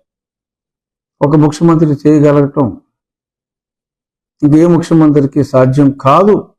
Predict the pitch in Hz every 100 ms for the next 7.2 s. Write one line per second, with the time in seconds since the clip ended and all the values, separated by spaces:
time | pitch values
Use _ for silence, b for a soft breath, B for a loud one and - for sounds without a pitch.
0 | - 110 104 104 - 269 - _ _ 151
1 | 147 139 104 87 _ _ _ _ _ _
2 | _ _ _ _ _ _ _ _ _ _
3 | _ _ 147 151 156 143 - - 131 -
4 | 131 - _ _ _ _ _ _ _ _
5 | _ _ _ - 147 143 - 147 139 135
6 | 135 131 131 120 120 123 117 113 113 120
7 | 123